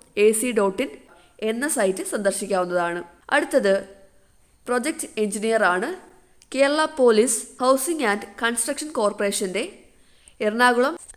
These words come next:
തൃശൂർ ജില്ലകളിൽ അസിസ്റ്റന്റ് പ്രൊജക്ട് എഞ്ചിനീയറുടെ ഒഴിവുണ്ട്. യോഗ്യത വേണ്ടത് ബിടെക്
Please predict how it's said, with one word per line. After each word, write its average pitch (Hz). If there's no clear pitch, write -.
തൃശൂർ 302
ജില്ലകളിൽ 214
അസിസ്റ്റന്റ് 277
പ്രൊജക്ട് 233
എഞ്ചിനീയറുടെ 208
ഒഴിവുണ്ട്. 196
യോഗ്യത 220
വേണ്ടത് 233
ബിടെക് 233